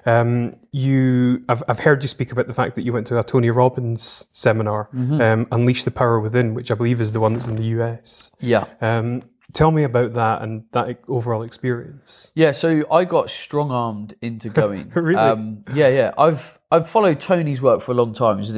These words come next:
Speaker 1: Mm.
Speaker 2: in-, incredibly inspirational guy. He's got a lot of value to give to the world, and I want him to keep doing that. And this, this lady who's in our, um,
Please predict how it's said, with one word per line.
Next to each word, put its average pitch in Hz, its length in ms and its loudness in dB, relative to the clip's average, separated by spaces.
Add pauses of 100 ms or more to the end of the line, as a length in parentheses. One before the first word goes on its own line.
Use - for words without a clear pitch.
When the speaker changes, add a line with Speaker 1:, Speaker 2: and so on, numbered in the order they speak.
Speaker 1:
Mm. 101 40 -2 (180)
Speaker 2:
in-, - 80 -12
incredibly 123 640 0
inspirational 110 560 0
guy. 98 240 2
He's 95 100 -6
got 101 120 0
a 107 40 0
lot 104 120 2
of 113 60 -6
value 120 400 2
to 110 120 -10
give 110 200 -4
to 110 100 -10
the 104 80 -6
world, 101 460 0
and 101 220 -8 (100)
I 120 60 -12
want 113 220 -2
him 110 140 -6
to 120 100 -12
keep - 240 -8
doing 110 260 -2
that. - 220 -12 (1120)
And 156 460 2 (400)
this, 156 400 -2
this 147 280 -6
lady 165 400 4
who's 131 320 2
in 139 200 -2
our, 117 480 2
um, 107 320 -8